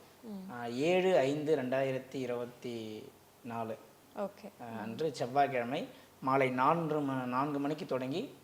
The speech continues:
Speaker 2: ஆ, இரவு பதினோரு மணி அளவில் நிறைவடையும்.
Speaker 1: ம், ம்.
Speaker 2: ஆ,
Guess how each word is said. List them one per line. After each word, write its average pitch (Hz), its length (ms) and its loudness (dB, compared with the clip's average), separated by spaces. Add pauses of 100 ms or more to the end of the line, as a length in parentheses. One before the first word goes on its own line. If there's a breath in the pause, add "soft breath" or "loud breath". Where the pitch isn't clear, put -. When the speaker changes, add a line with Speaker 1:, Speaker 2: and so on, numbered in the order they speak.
(160)
Speaker 2:
ஆ, 131 40 -6
இரவு 131 300 -2
பதினோரு 127 360 -4
மணி 127 220 -6
அளவில் 131 300 -4
நிறைவடையும். 120 500 0 (180)
Speaker 1:
ம், 233 60 -8
ம். 190 340 -6
Speaker 2:
ஆ, - 40 -8